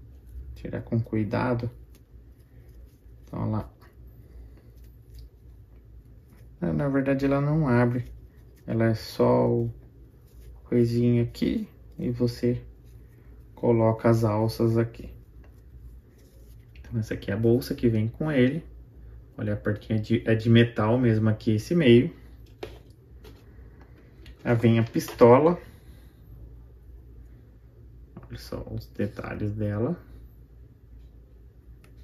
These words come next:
Que é funcional. Olha só que bacana. Deixa eu ver se ela abre aqui também. Mas ela no tamborzinho, ela só gira, mas não abre.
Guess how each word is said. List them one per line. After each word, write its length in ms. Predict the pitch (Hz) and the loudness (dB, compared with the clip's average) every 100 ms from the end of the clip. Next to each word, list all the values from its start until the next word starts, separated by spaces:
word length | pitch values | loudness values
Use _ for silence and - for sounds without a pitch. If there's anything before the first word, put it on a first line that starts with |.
| - - - - - - - - - | -20 -20 -20 -20 -20 -20 -20 -20 -8
Que 100 | 117 | -8
é 40 | |
funcional. 920 | - 120 - - 147 123 123 151 - - | 0 -2 0 -6 -4 -2 -2 -4 -10 -12
Olha 200 | 104 113 | -8 -8
só 140 | - | -10
que 140 | - 110 | -12 -8
bacana. 540 | 107 - 101 104 113 - - - - - - - - - - - - - - - - - - | -8 -8 -6 -6 -8 -12 -20 -20 -20 -20 -20 -20 -20 -20 -20 -20 -20 -20 -20 -20 -20 -20 -16
Deixa 140 | - | -6
eu 40 | |
ver 80 | 113 | -6
se 140 | 110 110 | -4 -6
ela 440 | 107 107 107 131 | -6 -6 -4 -2
abre 200 | 123 113 | 0 0
aqui 240 | 110 - | -2 -6
também. 480 | - 113 117 143 143 - - - - - - - - - - - - - - - - - - - - - | -2 2 2 0 -2 -10 -20 -20 -20 -20 -20 -20 -20 -20 -20 -20 -20 -20 -20 -20 -20 -20 -20 -20 -20 -6
Mas 220 | 120 113 | 0 2
ela 200 | 113 110 | 4 4
no 240 | 117 120 117 | 4 4 2
tamborzinho, 680 | 123 120 117 117 113 120 117 | 4 6 10 8 8 4 6
ela 140 | 117 | 4
só 280 | - - 151 | 2 2 2
gira, 400 | 131 131 147 180 | 4 4 6 4
mas 320 | 165 131 131 | 4 2 2
não 260 | 131 160 143 | 2 2 2
abre. 460 | 113 117 143 156 | 2 2 -2 -8